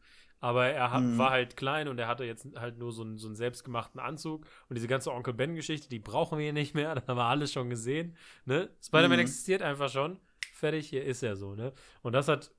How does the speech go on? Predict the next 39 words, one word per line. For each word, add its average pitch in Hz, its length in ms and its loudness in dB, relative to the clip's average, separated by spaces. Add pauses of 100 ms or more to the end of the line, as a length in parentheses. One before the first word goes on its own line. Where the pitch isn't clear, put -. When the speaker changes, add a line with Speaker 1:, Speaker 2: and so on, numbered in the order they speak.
(160)
Speaker 1:
äh, 156 100 -4
fand 139 240 -2
ich, 127 120 -8
überraschend 127 640 -4
gut 139 200 -6
funktioniert, 123 600 -6
ja, 110 140 -8
mit 104 160 -16
Spider-Man. 101 580 -10
Speaker 2:
Genau, 175 300 12
und 123 60 8
das 123 120 8
denke 147 160 2
ich 147 80 -6
nämlich 127 280 0
auch, 113 220 4
dass - 200 -6
so, 117 100 -4
das 113 280 -4
ist - 180 -2
was, 123 200 0
wo 117 120 -2
du 117 160 -2
halt 113 140 0
sagen 117 260 -2
kannst, 117 260 -4
das 117 120 -6
kann 135 180 2
man 123 160 0
dann 113 400 -4 (240)
Stück - 280 -8
für - 120 -10
Stück - 280 -8
so 127 120 -6
in 117 100 -2
der 113 100 0
History 139 480 -4
drin 135 320 -2
haben, 131 360 0